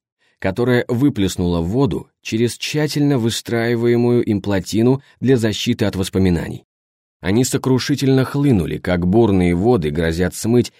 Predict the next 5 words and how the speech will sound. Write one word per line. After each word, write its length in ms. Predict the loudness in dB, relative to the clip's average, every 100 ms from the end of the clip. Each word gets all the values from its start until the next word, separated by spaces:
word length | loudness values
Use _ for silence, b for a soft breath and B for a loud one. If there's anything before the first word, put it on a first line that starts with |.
| b
небрежно 640 | 2 2 4 0 2 2 2
выстроенный 640 | 2 2 0 2 2 2
под 200 | 0 0
ледником 540 | 0 2 0 0 -2 0
аул. 400 | 0 0 -2